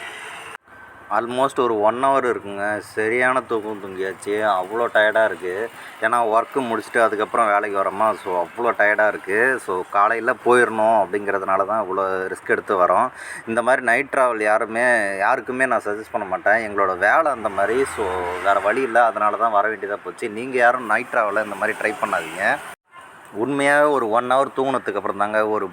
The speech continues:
பாடியில ஒரு ஃபுல் எனர்ஜி வருது. ஆ, உண்மையாவே ஒரு பவர் நேப் எடுக்கிறது, அங்கங்க ரெஸ்ட் ஸ்டாப் எடுக்கிறது உண்மையாவே ஒரு நல்ல விஷயம் தாங்க. almost நம்ம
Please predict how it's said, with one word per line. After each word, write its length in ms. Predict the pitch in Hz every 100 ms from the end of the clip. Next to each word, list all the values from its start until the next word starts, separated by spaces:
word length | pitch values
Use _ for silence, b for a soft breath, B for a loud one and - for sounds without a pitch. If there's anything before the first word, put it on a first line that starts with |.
| 82
பாடியில 340 | 107 127 117
ஒரு 200 | 104 95 -
ஃபுல் 280 | 127 156 135
எனர்ஜி 400 | 117 123 113 104
வருது. 560 | 95 90 92 110 123 - B B B
ஆ, 280 | 98 101 98
உண்மையாவே 500 | 104 135 147 143 147
ஒரு 140 | 139 127
பவர் 220 | 117 127
நேப் 220 | 135 123 110
எடுக்கிறது, 440 | 101 107 101 117
அங்கங்க 480 | 113 107 107 107 117
ரெஸ்ட் 100 | 107
ஸ்டாப் 320 | - 127 113
எடுக்கிறது 340 | 107 98 98 110
உண்மையாவே 300 | 98 117 120
ஒரு 100 | 117 101
நல்ல 200 | 98 107
விஷயம் 320 | 107 95 95
தாங்க. 440 | 90 90 104 123 104
almost 340 | 117 123 139 -
நம்ம 240 | 117 101